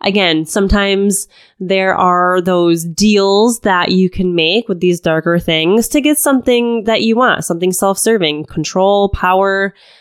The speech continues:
money, which money equals control and power.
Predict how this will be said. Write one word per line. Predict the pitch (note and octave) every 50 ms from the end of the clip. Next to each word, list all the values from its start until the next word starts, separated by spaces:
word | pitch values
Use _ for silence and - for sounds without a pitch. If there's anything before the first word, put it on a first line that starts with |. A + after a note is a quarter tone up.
| _ _ -
money, | F3+ E3 E3 E3+ F3+ F#3 F#3+ G3 G3 G3 G3 G3 G3+ G#3
which | G3+ F3 E3 E3 - - -
money | - E3 E3 E3 E3+ E3+ E3+ -
equals | E3+ E3 - F3 E3+ -
control | - F#3 E3+ - F3+ F3 F3
and | F3+ F#3+
power. | - E3+ D#3+ D#3 D#3+ G3 C4